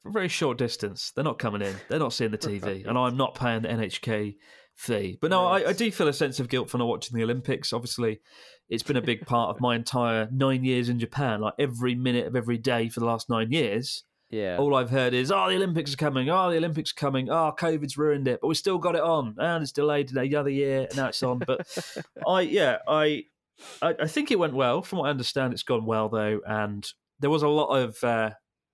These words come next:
Speaker 1: like, a lot of people weren't happy about the Olympics. Before the Olympics,
Speaker 2: Mm.
Speaker 1: most people didn't want it, but I think now it's over and done with. Most people are kind of just glad that it took place, given that it
Speaker 2: Mm.
Speaker 1: cost an awful lot of money, uh,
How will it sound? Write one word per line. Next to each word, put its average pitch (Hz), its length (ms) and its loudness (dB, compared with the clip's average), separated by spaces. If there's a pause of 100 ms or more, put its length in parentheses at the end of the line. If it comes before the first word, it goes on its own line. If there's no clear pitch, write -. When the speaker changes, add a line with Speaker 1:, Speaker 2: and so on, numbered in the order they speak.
(240)
Speaker 1:
like, 120 160 -6
a 139 40 0
lot 147 120 2
of - 60 -12
people 127 220 -2
weren't 123 280 2
happy 113 240 -2
about 101 200 -2
the 101 60 -4
Olympics. 101 460 -6
Before - 280 0
the 139 60 0
Olympics, 127 460 -2
Speaker 2:
Mm. 98 60 -8
Speaker 1:
most 131 200 -2
people 127 220 -6
didn't 127 220 -2
want 120 340 -2
it, 101 160 -4 (520)
but 123 120 0
I 120 60 2
think 135 260 -2
now 135 200 0
it's 98 140 -4
over 139 280 2
and 123 80 -2
done 127 220 0
with. 117 280 -2 (280)
Most 135 380 0
people 120 280 -2
are 110 60 -2
kind 117 200 0
of 110 80 -4
just - 160 -8
glad 107 280 -2
that 101 80 -4
it 95 100 -8
took - 180 -10
place, - 440 -8 (200)
given 107 260 -6
that 101 120 -6
it 123 60 -4
Speaker 2:
Mm. 117 80 -6
Speaker 1:
cost 107 320 -6
an 120 80 -4
awful 143 500 -2
lot 151 140 -2
of 131 160 -4
money, 135 360 -2 (520)
uh, - 20 -4